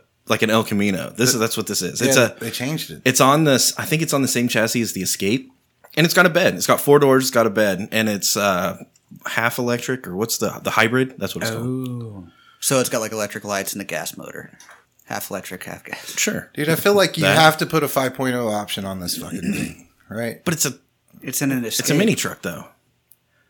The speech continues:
Speaker 1: I'm talking, like, it's smaller than the Ranger.
Speaker 2: It's like a mini truck.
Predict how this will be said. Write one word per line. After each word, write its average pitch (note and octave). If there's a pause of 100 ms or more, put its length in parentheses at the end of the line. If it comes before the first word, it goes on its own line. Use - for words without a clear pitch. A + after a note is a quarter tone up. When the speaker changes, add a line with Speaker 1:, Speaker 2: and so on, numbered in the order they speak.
Speaker 1:
I'm F3+
talking, F3+
like, B2
it's D3
smaller C3
than A#2+
the G#2+
Ranger. G#2+
Speaker 2:
It's B2
like A#2+
a G#2+
mini A2
truck. B2+